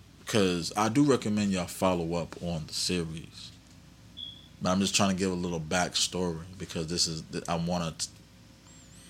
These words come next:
kinda, like, segue this into my own personal situation. But, you know, you know, when you're in love, when you love somebody,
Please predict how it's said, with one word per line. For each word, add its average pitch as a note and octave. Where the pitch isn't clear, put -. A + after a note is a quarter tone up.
kinda, F2
like, D#2
segue F2+
this F2
into E2
my E2
own F2
personal F2+
situation. F2+
But, F2
you F#2+
know, F2+
you G#2+
know, A2
when G#2+
you're C3
in F#2+
love, G2
when G2
you G#2+
love G2
somebody, F2+